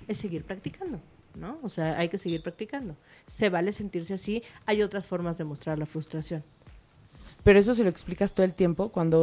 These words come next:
Speaker 1: Todo el
Speaker 2: empieza a
Speaker 1: tiempo.
Speaker 2: comer, cuando termina de comer?
Speaker 1: Pero es que lo que pasa es que además,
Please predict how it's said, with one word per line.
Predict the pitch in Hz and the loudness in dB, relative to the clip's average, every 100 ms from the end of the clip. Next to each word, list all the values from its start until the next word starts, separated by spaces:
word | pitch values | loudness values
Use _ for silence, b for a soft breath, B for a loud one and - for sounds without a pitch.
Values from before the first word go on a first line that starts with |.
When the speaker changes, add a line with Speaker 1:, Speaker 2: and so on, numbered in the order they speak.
| 165 | 8
Speaker 1:
Todo | |
el | 196 | 8
Speaker 2:
empieza | 185 180 | 4 4
a | 190 | 4
Speaker 1:
tiempo. | 180 | 4
Speaker 2:
comer, | 180 190 190 | 2 2 0
cuando | 185 170 160 | -4 -4 0
termina | 170 175 180 | 2 4 2
de | 165 | 2
comer? | 170 180 | 0 2
Speaker 1:
Pero | 196 | 2
es | 185 | 2
que | 220 196 - - | 2 0 -4 -6
lo | 185 | -6
que | 170 | -4
pasa | 185 214 | -4 -4
es | |
que | 208 | -2
además, | 170 175 - | -2 -2 -6